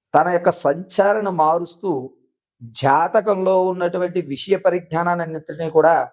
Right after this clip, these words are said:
మార్పు చెందుతూ జరుగుతుంది. కేవలము కేతువు తన యొక్క స్థితిని మార్చడం వల్ల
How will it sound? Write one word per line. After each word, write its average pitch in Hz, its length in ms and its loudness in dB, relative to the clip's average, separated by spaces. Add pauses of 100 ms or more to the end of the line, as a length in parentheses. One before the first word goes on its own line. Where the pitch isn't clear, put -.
(420)
మార్పు 156 480 0
చెందుతూ 151 580 -4 (480)
జరుగుతుంది. 123 460 0 (1120)
కేవలము 170 840 2 (720)
కేతువు 165 800 0 (800)
తన 156 140 4
యొక్క 156 340 0
స్థితిని 190 520 -2
మార్చడం 160 580 0
వల్ల 135 320 0